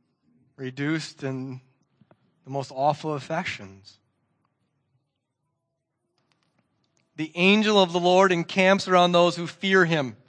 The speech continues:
who fear God and delivers them. "Oh, taste and see that the Lord is good. Blessed is the man who takes refuge in him."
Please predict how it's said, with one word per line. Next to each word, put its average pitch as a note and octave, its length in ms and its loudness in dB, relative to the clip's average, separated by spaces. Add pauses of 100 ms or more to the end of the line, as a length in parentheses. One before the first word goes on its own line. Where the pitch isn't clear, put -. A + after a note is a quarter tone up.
(320)
who F3 80 -6
fear F#3 320 2
God F3+ 260 6
and F3 100 0
delivers E3 420 0
them. D#3+ 220 -4
"Oh, F#3 200 0
taste F3+ 380 -4
and E3+ 100 -6
see F3 200 -8
that D#3 120 -8
the D3+ 60 -8
Lord E3 140 -2
is C#3 60 -10
good. D3 200 -6
Blessed E3+ 360 2
is E3+ 80 -8
the E3+ 80 -4
man D#3 200 -2
who D#3+ 60 -6
takes D#3 200 -8
refuge F3 380 -4
in C3+ 80 -14
him." A#2+ 180 -10